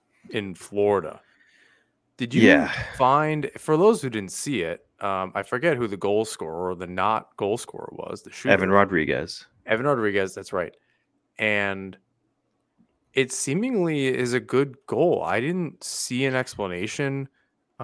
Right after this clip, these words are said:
Speaker 2: So,
Speaker 1: Um,
Speaker 2: I have the explanation, and I, and I know why it was called not a good goal.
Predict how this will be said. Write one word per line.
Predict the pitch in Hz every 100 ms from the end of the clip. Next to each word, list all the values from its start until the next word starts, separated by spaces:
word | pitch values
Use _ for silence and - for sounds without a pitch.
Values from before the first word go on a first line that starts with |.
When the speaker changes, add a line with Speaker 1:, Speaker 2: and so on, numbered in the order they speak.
| 101
Speaker 2:
So, | 98 117 107
Speaker 1:
Um, | 92 92 _ -
Speaker 2:
I | 113
have | 113 113 98
the | 95
explanation, | 82 82 73 65 - 52 -
and | 90
I, | - -
and | 82
I | 87
know | 90 90
why | 90 78 73
it | 69 - _ -
was | 80 82 85 -
called | - 82 78
not | 78 65 60
a |
good | 65 69 58
goal. | 67 50